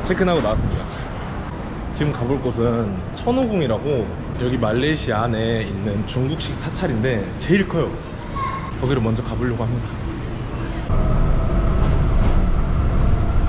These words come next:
구글 맵에서 사십 분 걸린다길래 "아, 그렇게 멀진 않네." 했는데 모노레일 십 분이고 걸어가는데 삼십 분이에요.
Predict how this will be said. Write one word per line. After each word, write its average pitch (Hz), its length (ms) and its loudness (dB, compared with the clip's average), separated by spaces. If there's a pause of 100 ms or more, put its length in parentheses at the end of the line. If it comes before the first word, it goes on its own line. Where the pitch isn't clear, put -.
(1500)
구글 185 200 4
맵에서 147 640 2 (280)
사십 269 220 0
분 233 120 -2
걸린다길래 147 760 2 (500)
"아, 180 180 2
그렇게 233 200 0
멀진 254 320 2
않네." 185 240 2
했는데 196 420 2 (720)
모노레일 220 420 4
십 - 180 -6
분이고 214 420 2
걸어가는데 180 500 0
삼십 190 240 -2
분이에요. 113 360 0